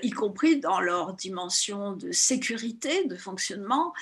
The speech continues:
Et puis, euh, ce monde très, très large, euh, n'arrête pas de, de se ten-, il est tentaculaire, il n'arrête pas d'envahir le monde réel. Et, euh, nous travaillons sur ce sujet très vaste, euh, avec également la dimension crypto-devise, la,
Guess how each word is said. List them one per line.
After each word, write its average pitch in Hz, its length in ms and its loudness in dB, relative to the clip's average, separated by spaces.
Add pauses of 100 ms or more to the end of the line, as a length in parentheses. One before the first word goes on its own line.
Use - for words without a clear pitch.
(400)
Et 247 200 2
puis, 285 420 10
euh, 208 380 4
ce 214 200 2
monde 220 480 2
très, 294 200 2
très 214 240 -4
large, 226 540 4
euh, 180 320 -4
n'arrête 214 420 2
pas 247 260 8
de, 180 300 -2 (280)
de 190 100 0
se 190 220 -2
ten-, - 260 -2 (160)
il 226 140 2
est 247 160 4
tentaculaire, 247 760 2
il 196 160 -2
n'arrête 226 360 2
pas 262 160 4
d'envahir 277 880 6 (260)
le 233 180 4
monde 277 280 8
réel. 208 580 2 (520)
Et, 269 360 8
euh, 208 320 2
nous 247 600 6
travaillons 233 580 0
sur - 240 -8
ce 220 140 -8
sujet 220 340 -2
très 196 180 -2
vaste, 190 480 4
euh, - 600 -2
avec 208 360 4
également 202 640 4
la 202 100 4
dimension 208 880 -2
crypto-devise, 190 1160 0
la, - 80 -2